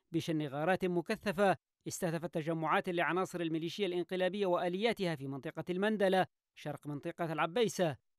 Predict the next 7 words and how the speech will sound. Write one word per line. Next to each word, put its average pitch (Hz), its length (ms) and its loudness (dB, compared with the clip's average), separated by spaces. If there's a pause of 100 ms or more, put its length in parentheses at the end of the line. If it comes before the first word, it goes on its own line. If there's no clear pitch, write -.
كما 151 160 -4
استهدفت 156 480 -4
معسكرا 165 540 0
تدريبيا 165 500 -4
في 135 120 -8
قفلة 196 360 -4
عدر، 170 340 0